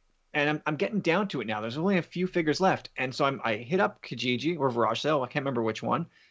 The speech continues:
and somebody had listed this giant lot, and it had all the figures I was still interested in getting. Great prices, too. And the, the, the listing was only a day old. And so I message, "Oh my God, Psylocke, Cyclops,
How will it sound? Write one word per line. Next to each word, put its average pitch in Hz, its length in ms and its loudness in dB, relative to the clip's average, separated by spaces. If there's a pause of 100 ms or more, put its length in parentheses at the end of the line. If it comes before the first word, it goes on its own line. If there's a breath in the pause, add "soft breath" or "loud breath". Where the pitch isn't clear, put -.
(220 soft breath)
and 123 160 -2
somebody 196 320 4
had 180 200 4
listed 135 480 0
this - 180 -6
giant 147 480 2
lot, 117 380 0 (540)
and 135 140 -4
it 127 60 -6
had 123 240 -4
all 151 300 4
the 170 80 -2
figures 156 420 2
I 127 120 2
was 131 140 -2
still 131 180 -2
interested 117 340 -6
in 120 80 -4
getting. 104 300 0 (420)
Great 139 340 4
prices, 123 340 0
too. 120 280 0 (480)
And 139 120 -2
the, 135 160 -2
the, - 220 0
the 120 240 -4
listing 196 380 2
was 123 180 0
only 147 460 2 (380)
a 110 60 -2
day 139 240 6
old. 180 300 4 (680)
And 123 80 -8
so 131 140 4
I 120 60 6
message, 143 520 0 (140)
"Oh 139 80 -2
my 123 100 0
God, 107 300 2 (120)
Psylocke, 127 460 -2 (180)
Cyclops, 151 600 -4